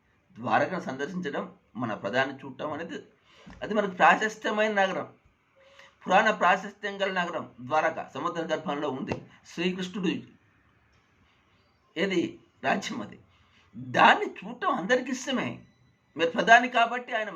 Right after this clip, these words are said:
మాస్కులు, ఆక్సిజన్ మాస్క్ ధరించి సెక్యూరిటీతో లోపలే చూసొచ్చుండు. ప్రధాని చూసి దేశం మొత్తం చూసినట్టేనా? దేశం మొత్తం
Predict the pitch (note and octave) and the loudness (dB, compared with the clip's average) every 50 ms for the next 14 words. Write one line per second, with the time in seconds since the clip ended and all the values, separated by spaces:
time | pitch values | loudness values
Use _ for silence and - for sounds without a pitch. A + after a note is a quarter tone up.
0 | D#3+ E3 F#3 A3 - - A#3+ G#3+ F#3 E3 C#3 D3+ F#3+ - - A3+ A#3 A3 G#3+ F3 | -4 -4 -4 -4 -6 -10 -10 -6 -2 2 2 2 2 0 -2 -6 -6 -4 -2 0
1 | D#3+ G3+ A3 - A#3 A#3 B3 B3 A#3+ A#3 - - _ _ _ - - - - _ | 0 0 -2 -4 -6 -6 -6 -6 -6 -12 -16 -18 _ _ _ -20 -20 -20 -20 _
2 | - G3+ G#3+ G#3+ - C#4 C4 C4 G3 C4+ B3 A#3 A3 A3+ G3 - B3 B3 B3 - | -4 -2 -2 -2 -2 -4 -6 -6 2 4 4 6 6 4 2 2 2 0 0 -2
3 | A#3 A3 G#3+ - D#3+ B2+ G#2+ G#2 - - - - _ _ _ _ _ _ _ _ | -2 -2 -2 -4 -4 -6 -8 -8 -10 -16 -20 -20 _ _ _ _ _ _ _ _
4 | _ _ _ _ _ _ _ _ _ _ _ _ - - - - E3 E3+ A3 A#3+ | _ _ _ _ _ _ _ _ _ _ _ _ -20 -18 -4 -2 6 8 10 8
5 | B3+ - B3+ B3 A3 G#3 G#3 G3+ - G#3+ G#3+ G#3+ A3+ G#3+ F#3+ G3+ G#3 F#3 A3 A3 | 8 6 0 -6 -4 -2 -2 -2 -2 -4 -4 -4 -4 -6 -8 -8 -12 -10 -8 -8
6 | G#3+ - G#3 A#3 - F4 - _ _ _ _ _ _ _ _ _ _ _ _ _ | -8 -8 -10 -12 -12 -14 -18 _ _ _ _ _ _ _ _ _ _ _ _ _
7 | _ _ _ - - - - A#2+ B2 B2 D3 F#3 G3+ A3+ A3+ A3+ G#3+ G#3 G#3 G#3 | _ _ _ -20 -20 -20 -16 -14 -10 -2 2 2 2 2 2 0 2 2 2 2
8 | F3+ G3 G#3 G3+ | 2 -2 -4 -4